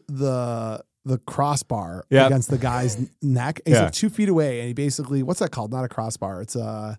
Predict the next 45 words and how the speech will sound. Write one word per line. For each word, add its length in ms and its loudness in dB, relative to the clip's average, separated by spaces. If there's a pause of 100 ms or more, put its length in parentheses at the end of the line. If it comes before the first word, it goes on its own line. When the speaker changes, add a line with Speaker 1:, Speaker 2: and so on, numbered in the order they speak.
Speaker 2:
Clothesline. 300 4
Speaker 1:
clothesline. 400 6
When 120 2
Speaker 2:
Yeah. 40 6
Speaker 1:
he 60 4
clotheslines 680 0
that 140 2
Speaker 2:
Yeah. 80 4
Speaker 1:
guy, 240 0 (320)
I'm 160 6
like, 220 -6
<laughs> 240 -6
"Dude, 280 4
this 100 0
is 60 -8
the 60 -2
most." 160 0 (220)
And 120 4
by 160 4
the 80 6
way, 200 6 (240)
all 240 6
the 80 4
choreographing 1080 2
was 120 2
him. 340 2
Speaker 2:
Yep. 220 4 (460)
Speaker 1:
All 220 8
the 120 4
stunts 580 2
was 140 2
him. 260 4
Like, 160 0
this 200 4
is 120 -4
who 120 2
he 140 8
is. 320 0
Speaker 2:
Well, 80 4
'cause 380 2
when 160 2
he 100 2
does 260 2
his 380 2
normal, 640 2